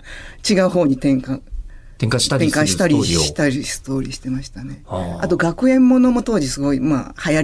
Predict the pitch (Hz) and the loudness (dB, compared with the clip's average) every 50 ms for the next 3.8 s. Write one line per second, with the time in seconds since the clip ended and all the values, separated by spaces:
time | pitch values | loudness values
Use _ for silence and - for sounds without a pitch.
0 | 165 143 127 123 - - - 127 135 - - - 120 - - - - - - - | 2 0 0 -4 -6 -6 -4 -4 -4 -4 -6 -10 -12 -12 -10 -12 -12 -14 -14 -12
1 | 165 - 107 101 123 156 175 190 - 208 - - - 254 214 233 220 - 214 202 | -10 -10 -8 -4 -2 -2 0 0 -2 -2 -2 0 2 2 2 2 2 2 2 2
2 | 214 151 139 131 - - 135 139 135 170 - 165 143 123 - 135 131 127 123 120 | 2 2 2 -2 -2 0 2 2 2 2 2 0 0 0 0 0 0 0 0 -2
3 | - - 127 139 131 127 - - 143 139 - - - 104 117 - | -2 -2 -4 -4 -2 -4 -6 -4 -4 -4 -4 -6 -8 -10 -10 -10